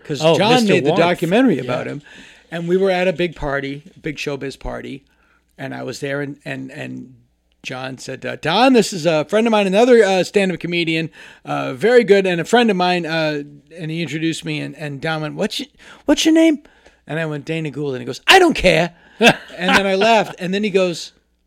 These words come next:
Speaker 1: and he, like, put his hand on my knee, and he goes, "See, that's my thing.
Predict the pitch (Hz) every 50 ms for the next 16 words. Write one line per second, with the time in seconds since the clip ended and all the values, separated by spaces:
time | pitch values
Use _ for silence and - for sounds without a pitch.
0 | _ _ - 156 160 165 147 - - 170 165 147 143 _ - - 208 196 190 -
1 | - 175 185 185 185 170 160 151 147 143 147 151 165 151 123 120 - _ _ _
2 | 113 104 - - - 143 151 170 170 _ _ _ _ _ _ _ _ - 156 165
3 | - - 160 151 139 131 _ - - - -